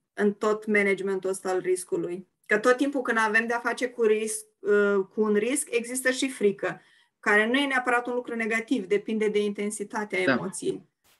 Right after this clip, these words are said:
Speaker 1: Uh, ce rol joacă frica din punctul tău de vedere în managementul riscului în
Speaker 2: Frica
Speaker 1: base
Speaker 2: trebuie
Speaker 1: jumping?
Speaker 2: folosită într-un mod, uh,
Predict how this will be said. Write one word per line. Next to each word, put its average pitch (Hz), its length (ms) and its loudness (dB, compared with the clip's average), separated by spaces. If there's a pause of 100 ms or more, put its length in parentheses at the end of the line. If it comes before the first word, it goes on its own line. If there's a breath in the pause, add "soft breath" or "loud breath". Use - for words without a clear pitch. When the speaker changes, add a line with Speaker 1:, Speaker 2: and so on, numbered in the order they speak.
(200)
Speaker 1:
Uh, 202 180 2
ce 269 220 4
rol 254 360 0
joacă 254 260 -2
frica 254 300 0
din 247 140 -2
punctul 240 260 -10
tău 240 140 0
de 208 120 4
vedere 185 460 0
în 185 260 -4
managementul 185 680 -4
riscului 180 420 -4
în 175 60 -4
Speaker 2:
Frica 185 180 4
Speaker 1:
base 180 120 4
Speaker 2:
trebuie 160 280 6
Speaker 1:
jumping? 160 220 2
Speaker 2:
folosită 160 400 4
într-un 147 480 -2
mod, 147 320 -4
uh, 131 380 6